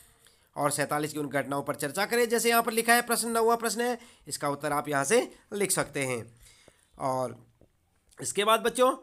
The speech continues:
ध्यान दें, आइए करके देखें, यहाँ पर कुछ एक्टिविटीज के लिए प्रश्न है।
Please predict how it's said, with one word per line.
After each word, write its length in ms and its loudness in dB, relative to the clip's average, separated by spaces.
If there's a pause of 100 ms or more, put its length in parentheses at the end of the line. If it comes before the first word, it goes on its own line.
(160)
ध्यान 300 2
दें, 220 4 (200)
आइए 400 4 (180)
करके 300 0
देखें, 280 -2
यहाँ 200 2
पर 120 -4
कुछ 200 -10
एक्टिविटीज 480 -8
के 80 0
लिए 100 4
प्रश्न 260 -2
है। 220 2